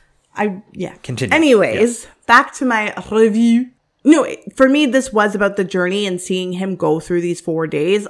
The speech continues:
Speaker 1: I don't like the ending 'cause it does package it too neatly for me. But I can understand why that direction was taken, especially in nineteen forty-five, and especially if he was getting a lot of slack for making this from alcohol companies.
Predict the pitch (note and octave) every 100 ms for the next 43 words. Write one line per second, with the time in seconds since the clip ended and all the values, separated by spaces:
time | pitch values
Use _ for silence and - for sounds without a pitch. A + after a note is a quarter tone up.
0 | - G3+ G#3 G#3+ G#3+ - G3+ G3 G#3 B3
1 | - G#3 G#3 G#3 G3 E3 D#3+ E3 D#3+ G3
2 | F3+ F3 F3 F3 - E3 E3 F3+ F#3 F3+
3 | - - - _ _ - D#4 B3+ A3 G#3
4 | G#3+ A3 G#3+ G3 G3 A3 B3 - - _
5 | _ - F#3 G3 G3+ G3+ G3 F#3+ - F3+
6 | F3 E3 D#3+ D#3 D3 C#3 F3+ - - F3+
7 | D#3+ E3 F#3 D#3 D#3 D#3 - D#3+ - E3+
8 | E3+ E3+ E3+ D#3 D#3 E3+ D#3+ D#3+ E3 G#3
9 | A3+ A3+ G3+ G3 - F3+ F3+ F#3 E3+ E3
10 | D#3+ D#3+ D#3 D3+ D#3 - D3 C#3+ - -
11 | - F3 D#3 D#3 D#3+ D#3 C#3+ D#3+ - _
12 | _ E3+ D#3 D3+ D3+ _ - _ - -
13 | - - D3 - - - - - D3+ F3
14 | -